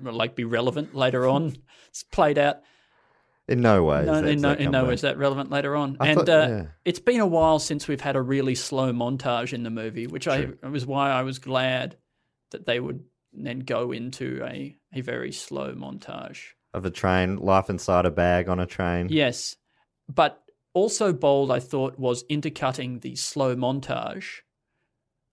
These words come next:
Speaker 1: with some slow motion footage as well of a little girl, uh, in a classroom, um, not getting,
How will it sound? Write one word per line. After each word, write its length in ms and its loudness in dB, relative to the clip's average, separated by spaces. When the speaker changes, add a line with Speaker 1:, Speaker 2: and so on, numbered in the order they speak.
Speaker 1:
with 340 0
some 340 -4
slow 400 0
motion 420 -2
footage 640 -4
as 160 -8
well 440 0
of 240 -6
a 80 -4
little 280 -2
girl, 640 -2
uh, 240 -2
in 120 -6
a 60 -4
classroom, 800 -8
um, 340 -6
not 240 -4
getting, 440 -8